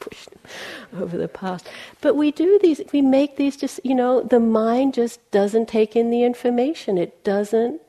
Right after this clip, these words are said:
align with reality. It wants what it wants, so it, it just doesn't pay attention to this. I just, luckily he <laughs> survived, the poor guy. This is delusion,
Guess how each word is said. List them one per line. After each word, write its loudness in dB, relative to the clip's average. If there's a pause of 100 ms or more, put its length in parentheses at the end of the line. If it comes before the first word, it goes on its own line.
(320)
align 2
with -2
reality. -2
It 0
wants -6
what -4
it -4
wants, -6
so -4
it, -4 (400)
it -10
just -10
doesn't -6
pay -10
attention -14 (160)
to -12
this. -16 (340)
I -10
just, -12 (220)
luckily -4
he 0
<laughs> -2
survived, -6
the -20
poor -20
guy. -14 (800)
This 0
is 8
delusion, 0